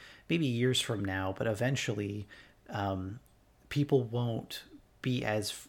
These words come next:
it won't be as fresh for a lot of people. It'll be more of, like, a, like, a looking back into the rearview mirror and it, like, a distant memory of, of their, um, viewings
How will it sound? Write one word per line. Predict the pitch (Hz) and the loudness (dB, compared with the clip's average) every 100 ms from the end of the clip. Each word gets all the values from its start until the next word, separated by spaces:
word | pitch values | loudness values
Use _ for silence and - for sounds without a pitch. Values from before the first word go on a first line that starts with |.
| - | -2
it | 139 147 | 2 4
won't | 151 151 | 2 4
be | 139 | 2
as | - | 2
fresh | - 123 - | 2 2 0
for | - | 0
a | 101 | 2
lot | - | 0
of | - | -2
people. | - 127 - - - - | -6 -4 -4 -6 -8 -4
It'll | 120 117 - | 0 0 0
be | 120 117 113 | -2 0 0
more | 107 123 | 0 0
of, | 120 | 0
like, | 117 | 0
a, | 110 107 - | 2 0 0
like, | 120 117 | -4 -2
a | 110 - - - | -4 -6 -10 0
looking | 147 143 131 | 2 4 2
back | 120 123 | 2 0
into | 120 | 0
the | 127 | 0
rearview | 117 120 113 113 | 2 0 0 0
mirror | 110 110 107 | 0 -2 -4
and | 104 | -6
it, | - | -8
like, | - | -8
a | |
distant | 101 127 - 120 | -2 0 -2 -4
memory | 113 107 104 101 95 - - - - - | -4 -2 -2 -4 -6 -12 -18 -18 -12 -4
of, | 104 95 92 - - | 0 0 -2 -12 -8
of | - 113 | -6 -2
their, | 117 104 101 107 - - - 107 | -2 0 0 -4 -8 -18 -10 -4
um, | 98 - 127 - - 233 | -2 -2 -6 -10 -10 -4
viewings | 120 131 127 104 104 - | 2 4 4 0 -2 -4